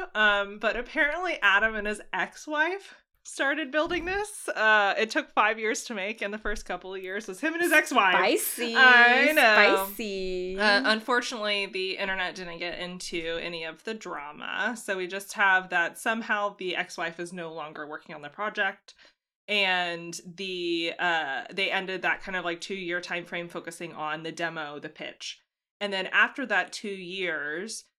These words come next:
Speaker 1: this game took a total of five years to build.
Speaker 2: Wow.
Speaker 1: They gathered up a larger team of
Speaker 2: God,
Speaker 1: folks.
Speaker 2: games take forever. That
Speaker 1: I,
Speaker 2: took five
Speaker 1: okay,
Speaker 2: years?
Speaker 1: hear me out. I don't think that this game should have taken five years.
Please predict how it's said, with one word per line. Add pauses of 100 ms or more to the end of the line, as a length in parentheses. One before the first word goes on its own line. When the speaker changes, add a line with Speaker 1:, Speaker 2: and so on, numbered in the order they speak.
Speaker 1:
this
game
took
a
total
of
five
years
to
build. (520)
Speaker 2:
Wow.
Speaker 1:
They
gathered
up
a
larger
team
of
Speaker 2:
God,
Speaker 1:
folks.
Speaker 2:
games
take
forever.
That
Speaker 1:
I,
Speaker 2:
took
five
Speaker 1:
okay,
Speaker 2:
years?
Speaker 1:
hear
me
out.
I (160)
don't
think
that
this
game
should
have
taken
five
years.